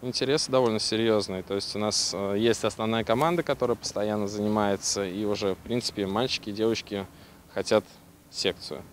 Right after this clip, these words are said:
В скором времени запускается секция непосредственно по скалодрому. Вот. И все желающие смогут будет принять участие. Мало ли у кого какие таланты. Может быть, будущих сп-, это, чемпионов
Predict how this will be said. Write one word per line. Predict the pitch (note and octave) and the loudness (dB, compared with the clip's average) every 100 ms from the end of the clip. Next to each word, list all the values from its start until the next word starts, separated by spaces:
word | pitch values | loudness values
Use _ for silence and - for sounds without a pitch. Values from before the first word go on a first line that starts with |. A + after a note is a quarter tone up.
| - - - - | -20 -20 -20 -20
В | - | -2
скором | A2 G#2+ | 2 2
времени | G#2+ B2 A2 F#2+ | 4 4 4 0
запускается | G2 - - G2 F#2 - | -4 -8 0 0 0 -2
секция | D3 D3+ - | -4 -4 -6
непосредственно | G2 G2+ - G#2+ G2+ D#2+ | -4 -2 0 0 -2 -6
по | |
скалодрому. | - G2 G2 G2 F#2+ F2+ F2 - - - - | -6 -2 -2 0 -2 -4 -10 -16 -20 -20 -12
Вот. | G2+ G2 F2+ - | -6 -2 -2 -4
И | C3 D#3+ E3 | -6 -8 -8
все | - B2+ | -6 -4
желающие | A#2 A2+ G#2+ - - F#2 | -2 -2 -4 -6 -8 -10
смогут | - G2+ G#2+ | -8 -6 -6
будет | F#2+ F#2+ | -6 -8
принять | - G2 G2+ G2+ | -6 -4 -2 -2
участие. | - G#2 G#2 - G2 - - - - - - - - - - | -2 -2 -2 -4 -10 -14 -18 -18 -18 -20 -18 -18 -18 -18 -10
Мало | G#2 C#3 D3 | -2 2 2
ли | |
у | G#2+ | 2
кого | G#2 G2+ | 4 4
какие | F#2+ F#2 F#2+ | 2 -2 -4
таланты. | F#2+ F#2+ F#2 F2 E2+ - | -2 -2 -2 -6 -10 -8
Может | G2+ G2+ G#2+ | -4 -4 -2
быть, | A2 - | -4 -4
будущих | A2 A2 G2+ G2+ - | -4 -4 -2 -4 -6
сп-, | - | 0
это, | G#2 G2+ F2+ G2+ - - | 0 0 -4 -10 -14 -8
чемпионов | A#2+ - G#2+ F#2+ | -6 0 2 2